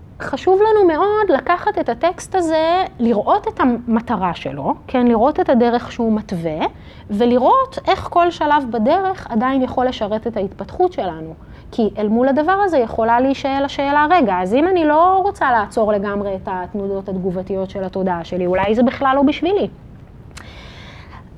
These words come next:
אז הרעיון הוא, לפחות ברמת המתרגל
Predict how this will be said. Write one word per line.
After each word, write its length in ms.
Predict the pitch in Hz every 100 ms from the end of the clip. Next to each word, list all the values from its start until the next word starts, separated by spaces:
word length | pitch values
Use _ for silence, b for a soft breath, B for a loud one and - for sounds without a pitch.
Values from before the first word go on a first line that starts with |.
| - - -
אז 120 | 247
הרעיון 560 | 269 262 254 247 320 494 440
הוא, 380 | 311 320 359 -
לפחות 480 | 240 - 233 302 330
ברמת 500 | 302 247 214 240 254
המתרגל 720 | 269 226 226 196 190 247 262